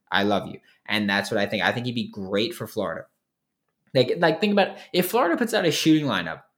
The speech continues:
and we've got a five out, we'll say. We, we've got five players all on the perimeter, and he's the ball handler. He can attack the paint and get to the paint.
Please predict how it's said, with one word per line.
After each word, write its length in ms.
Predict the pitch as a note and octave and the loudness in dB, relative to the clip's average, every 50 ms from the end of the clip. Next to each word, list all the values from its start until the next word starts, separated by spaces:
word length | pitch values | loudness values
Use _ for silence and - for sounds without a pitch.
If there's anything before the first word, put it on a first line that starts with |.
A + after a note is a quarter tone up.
| _ _ _ - A#2+ | _ _ _ -4 -2
and 120 | B2 C3 | 2 2
we've 100 | C3+ C3+ | 2 2
got 140 | E3 D#3 C#3+ | 2 2 2
a 40 | C3+ | 0
five 360 | - - C3 B2 C3+ C3 B2+ | 0 2 2 2 2 2 2
out, 320 | A2 F#2 E2+ E2 D#2 - | 0 0 -2 -4 -6 -8
we'll 120 | G2+ G2 G2+ | -10 -10 -10
say. 300 | - - - A1+ - - | -10 -10 -12 -12 -12 -10
We, 220 | - G#2 G#2 G2 - - | -10 -8 -8 -8 -8 -6
we've 140 | A#2 A2 | -6 -4
got 200 | G#2+ G2 G2+ - | -2 -2 -4 -2
five 240 | - B2+ C#3 D3 C#3+ | -2 0 0 0 0
players 260 | - C3+ B2 B2 A#2+ | 0 -2 -2 -2 -4
all 180 | - - G#2+ A2+ | -4 -4 -4 -4
on 80 | A#2+ B2 | -4 -4
the 80 | A#2+ | -6
perimeter, 480 | A#2+ - A#2 G#2 G#2 G#2+ G2+ G2 - - _ _ - | -6 -4 -4 -4 -2 -2 -4 -4 -6 -12 _ _ -8
and 160 | F2 - D#3+ | -8 -8 -4
he's 200 | - A#2 A2+ A2+ | -4 -4 -4 -4
the 80 | B2 | -4
ball 180 | G2+ G#2 G2 G2 | -2 -2 -2 -2
handler. 460 | G2 G2+ F2+ F2+ F#2+ F2+ E2+ - - _ _ _ _ _ _ _ _ _ _ _ _ _ _ _ _ _ _ _ _ | -2 -4 -6 -6 -8 -10 -12 -12 -14 _ _ _ _ _ _ _ _ _ _ _ _ _ _ _ _ _ _ _ _
He 160 | - D#3 D#3+ | -4 -4 0
can 140 | G#3+ G3 F3 | 2 2 2
attack 480 | B2+ - - - - A2+ A#2+ B2 - | 0 -2 -2 2 4 4 4 4 2
the 80 | - B2 | -4 -4
paint 280 | A2 C3+ A#2+ B2+ B2+ - | -2 -2 -2 -2 -2 -4
and 160 | A#2 G#2 G2 | -4 -4 -2
get 120 | G#2+ G#2+ | -4 -4
to 80 | - C#3 | -4 -4
the 100 | C3+ B2+ | -4 -2
paint. 300 | - D3+ D#3 D#3 - | 0 0 0 -2 -4